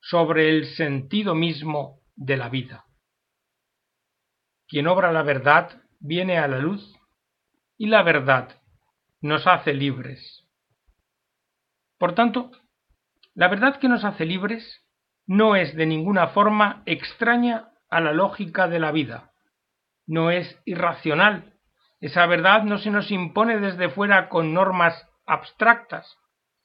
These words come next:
sino que es una exigencia intrínseca del amor verdadero,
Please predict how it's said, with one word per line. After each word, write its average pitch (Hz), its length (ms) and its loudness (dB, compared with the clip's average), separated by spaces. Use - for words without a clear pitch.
sino 175 340 -2
que 180 280 0
es - 280 -16
una 208 320 4
exigencia 208 1040 -4
intrínseca 202 1120 -2
del 156 240 2
amor 151 500 0
verdadero, 135 880 -2